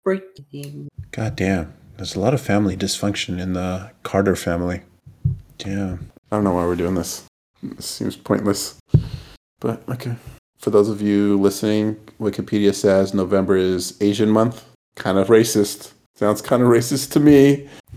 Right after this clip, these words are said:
Speaker 2: Join Wikipedia Asian month. Wham. Oh my God. Is that, sounds like someone, no, I'm not gonna make the joke. You guys know the joke writes itself. I'm not gonna say it. <laughs>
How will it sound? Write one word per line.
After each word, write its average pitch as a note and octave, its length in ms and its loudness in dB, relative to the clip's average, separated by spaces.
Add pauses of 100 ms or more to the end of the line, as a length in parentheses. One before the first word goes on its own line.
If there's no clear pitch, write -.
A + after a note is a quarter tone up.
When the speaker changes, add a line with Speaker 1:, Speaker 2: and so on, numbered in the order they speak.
(120)
Speaker 2:
Join A#2+ 680 4 (120)
Wikipedia A2+ 580 0
Asian A2 280 -2
month. G#2+ 340 -4 (100)
Wham. G2+ 560 -2 (600)
Oh - 220 -10
my - 80 -14 (100)
God. - 260 -10 (240)
Is G2 100 -14
that, G2 300 -4 (240)
sounds G2 340 -8
like F#2+ 180 -6
someone, F#2+ 480 -6 (440)
no, F#2+ 340 -4
I'm E2+ 200 -10
not - 120 -8
gonna G2 160 -4
make F#2+ 140 -4
the G2 80 -8
joke. - 140 -8 (240)
You D3 160 6
guys D3+ 200 8
know C#3+ 260 8
the A#2 140 0
joke C3+ 280 6
writes B2 280 4
itself. - 500 -10 (320)
I'm G#2 120 -4
not G#2 140 -2
gonna G2 160 0
say F2+ 200 -2
it. - 320 -10 (640)
<laughs> - 560 -2